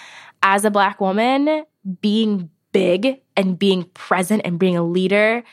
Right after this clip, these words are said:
is not always celebrated in the, the way that it is for other folks, um, particularly white folks. And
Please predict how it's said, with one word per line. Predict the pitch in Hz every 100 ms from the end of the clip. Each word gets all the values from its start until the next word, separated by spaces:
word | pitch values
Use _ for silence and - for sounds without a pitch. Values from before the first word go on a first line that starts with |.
| _ -
is | 220
not | 220 214 240
always | 269 285 294 277
celebrated | 208 220 254 208 185 175
in | 175
the, | 170 -
the | 190
way | 180 185
that | 190
it | 190
is | 196 180
for | -
other | 170 165 -
folks, | 151 254 - - - - - - -
um, | 185 175
particularly | 196 208 202 196
white | 185 175 -
folks. | 226 254 262 - - - - - - _
And | 214 208 202 190 196